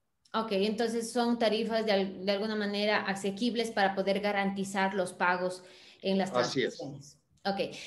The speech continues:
Speaker 1: Ahora, este, base, en base a tu experiencia, mi querido Sergio, ¿en qué sectores son los donde más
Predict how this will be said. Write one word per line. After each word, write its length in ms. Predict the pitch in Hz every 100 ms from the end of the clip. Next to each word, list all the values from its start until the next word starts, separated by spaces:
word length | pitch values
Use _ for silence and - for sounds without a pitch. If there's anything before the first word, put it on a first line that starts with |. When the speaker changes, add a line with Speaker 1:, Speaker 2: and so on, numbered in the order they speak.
| - -
Speaker 1:
Ahora, 380 | 330 330 311 -
este, 520 | 285 269 285 285 247
base, 360 | 349 403 330
en 80 | 311
base 200 | 349 349
a 60 | 370
tu 40 |
experiencia, 840 | 339 - 269 277 320 311 294 247 240
mi 140 | 247
querido 320 | 240 247 262 262
Sergio, 560 | 247 233 277 - - 226 247
¿en 320 | 262 311 311
qué 180 | 392 415
sectores 640 | 359 320 - 311 262 254 254
son 340 | - 262 269
los 320 | 269 254 -
donde 340 | 220 214 208 202
más 400 | 240 320 403